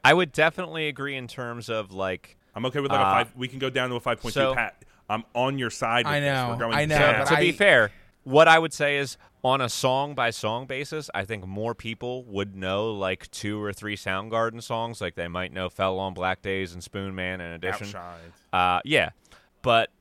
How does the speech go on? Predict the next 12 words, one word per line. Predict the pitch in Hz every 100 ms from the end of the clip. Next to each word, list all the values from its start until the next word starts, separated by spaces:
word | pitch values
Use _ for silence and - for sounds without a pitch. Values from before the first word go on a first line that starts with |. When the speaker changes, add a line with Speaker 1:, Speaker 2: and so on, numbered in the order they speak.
| _
Speaker 1:
Slayer, | - - - 123 139 143 139 131 127 -
I | 113
definitely | 117 123 127 117
think | 120 110
is, | 104 - _ _ -
the | 131
fact | 175 170
that | 180
they're | 165 156
kind | 143 131
of | 113
foundational | - 123 110 110 92 98 98 - 107 107 113